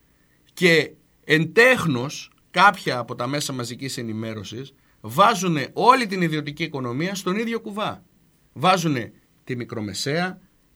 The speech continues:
τη μικρή, την πολύ μικρή επιχείρηση στον ίδιο κουβά με το σεβ. Ε, δεν είμαστε στον ίδιο κουβά. Όπως και το ενοικιαζόμενο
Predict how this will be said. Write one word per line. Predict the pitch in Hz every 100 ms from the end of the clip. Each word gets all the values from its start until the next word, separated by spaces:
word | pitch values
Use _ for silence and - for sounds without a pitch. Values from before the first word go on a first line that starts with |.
| -
τη | 127
μικρή, | 110 98 135 160 202 214 - _ _ -
την | 135 120
πολύ | 117 127 220
μικρή | 262 185 151 127
επιχείρηση | 107 98 107 101 101 - 185 202 _ _
στον | - 156 147
ίδιο | 214 233 214
κουβά | 160 131 165
με | 233
το | 226
σεβ. | 226 247 156 101 - _ _ _ _ -
Ε, | 113
δεν | 175
είμαστε | 285 247 -
στον | 107 98
ίδιο | 92 80
κουβά. | 85 - - _ _ _ _ _ _ _ _ _ _
Όπως | 143 170 175
και | 175
το | 165
ενοικιαζόμενο | 151 143 147 127 113 127 120 120